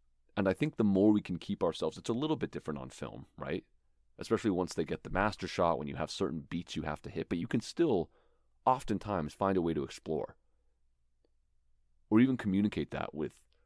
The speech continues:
the director. And of course it varies, right? If you are the barista handing the leads a coffee, and you just say, "Here's your coffee, that's your line,"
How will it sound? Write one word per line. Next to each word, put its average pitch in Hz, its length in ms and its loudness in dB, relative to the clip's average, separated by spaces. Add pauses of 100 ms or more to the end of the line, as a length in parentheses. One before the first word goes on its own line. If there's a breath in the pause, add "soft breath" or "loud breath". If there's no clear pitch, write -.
(320)
the 85 80 -4
director. 76 640 -4 (480)
And 135 100 0
of 127 80 -4
course 143 180 2
it - 80 0
varies, 95 420 4
right? 80 180 4
If 80 120 -4
you 98 180 6
are 87 300 8 (320)
the 76 100 -10
barista 80 600 0
handing 80 560 -4 (440)
the 71 520 -6
leads 87 460 -2
a - 60 -4
coffee, 76 640 -2 (720)
and 71 140 -8
you 71 60 -6
just 71 140 -6
say, 64 80 -4
"Here's 87 180 2
your 76 80 -8
coffee, 92 240 6
that's 73 180 -2
your 71 100 -2
line," 76 360 0